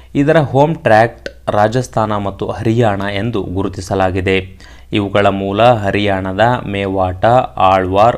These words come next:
ಮತ್ತು ರಾಜಸ್ಥಾನದ ಭರತ್ಪುರವಾಗಿದೆ. ಬೃಹತ್ತಾಗಿ ನಿರ್ಮಿಸಲಾದ ಇದು ಬಹುಭಾರ ಹೊರಬಲ್ಲ ಸಾಮರ್ಥ್ಯವನ್ನು ಹೊಂದಿದೆ. ಸದರಿ ಪಟ್ಟಿಯಲ್ಲಿ ಕೊನೆಯ ಸ್ಥಾನದಲ್ಲಿರುವುದು ಎಂದರೆ ಒಂಬತ್ತನೇ ಸ್ಥಾನದಲ್ಲಿರುವ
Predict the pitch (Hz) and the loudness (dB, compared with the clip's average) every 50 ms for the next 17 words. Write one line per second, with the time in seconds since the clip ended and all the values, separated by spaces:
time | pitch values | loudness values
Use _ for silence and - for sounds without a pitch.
0 | - - - 101 98 92 90 - - - 123 131 135 - - - - - - - | -4 -10 -8 -6 -6 -6 -8 -8 -4 -2 -2 -2 -4 -8 -14 -20 -20 -20 -20 -20
1 | - - - 110 110 113 113 143 156 151 - 120 104 98 95 104 113 123 95 - | -6 0 4 6 6 6 6 4 0 0 2 0 0 0 0 0 2 2 2 2
2 | - - - 92 104 101 110 123 - - - 104 98 98 92 95 95 92 95 92 | 0 -4 -8 -2 0 2 2 2 2 0 -4 0 2 2 2 2 2 0 0 0
3 | 95 95 95 92 95 - - - - - - - - - - - - - 131 143 | 0 0 0 0 -2 -6 -16 -20 -20 -20 -20 -20 -20 -20 -20 -14 -6 0 2 4
4 | 139 156 196 196 196 - 123 110 98 104 120 127 123 107 104 101 107 107 104 101 | 4 6 4 4 4 4 4 4 4 2 2 2 2 0 0 -2 -2 -4 -4 -4
5 | - 101 98 95 95 95 98 - - 110 107 104 117 135 143 135 110 101 95 104 | -4 -4 -2 -2 -2 -2 -4 -4 -2 -4 -2 -2 0 -2 -2 -2 -2 -4 -4 -2
6 | 123 131 117 113 104 101 101 104 - 104 92 98 98 98 92 95 92 92 95 92 | 0 2 2 4 2 2 2 0 -2 -4 -4 -2 -2 0 0 0 0 0 -2 -4
7 | 92 95 95 95 98 95 95 - 98 95 101 117 131 127 98 92 92 101 101 95 | -4 -4 -4 -4 -4 -6 -6 -6 -4 -2 0 0 0 0 -2 -4 -6 -6 -6 -4
8 | 92 98 92 95 98 98 95 92 92 - - - - - - - - - - - | -4 -2 -2 0 2 2 0 0 -4 -10 -20 -20 -20 -20 -20 -20 -20 -20 -20 -20
9 | - - - - - - - - 147 139 139 175 202 208 196 - 131 - - 113 | -20 -20 -20 -20 -20 -10 -2 2 4 4 4 4 2 2 0 0 -2 -2 0 -2
10 | 110 107 104 104 113 127 127 - 110 104 104 113 123 123 117 - - 104 101 101 | -2 0 0 0 0 -2 -2 0 -2 -2 0 0 0 -2 -2 -2 -4 -2 -2 -2
11 | 101 95 98 95 95 95 95 92 92 95 92 95 95 - - 98 95 98 113 127 | -2 -2 -4 -2 -2 -2 -4 -4 -4 -6 -4 -4 -6 -6 -6 -6 -6 -2 0 0
12 | 120 98 - - 110 104 107 110 127 123 - 123 113 113 110 - - - 101 98 | 0 0 -4 -6 -10 -6 -2 0 0 0 0 -2 -2 -2 -2 -6 -6 -6 -6 -4
13 | 95 95 92 95 95 92 92 90 104 135 120 92 | -4 -4 -4 -4 -2 -2 -2 0 2 0 0 0